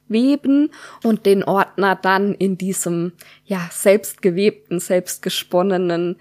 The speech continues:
Stoff verpacken, <laughs> der dann eben außen schon zeigt, was innen drin ist.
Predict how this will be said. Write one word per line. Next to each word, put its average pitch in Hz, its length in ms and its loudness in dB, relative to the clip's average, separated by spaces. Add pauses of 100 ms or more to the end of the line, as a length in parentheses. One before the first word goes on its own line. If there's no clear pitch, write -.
(140)
Stoff - 600 -2 (380)
verpacken, 196 840 -2 (460)
<laughs> - 440 -10
der 190 200 0
dann 180 240 -2
eben 175 540 -4 (380)
außen 254 480 4
schon 214 240 0
zeigt, 185 680 -4
was 185 220 -2
innen 185 500 -2
drin 160 320 -2
ist. - 460 -8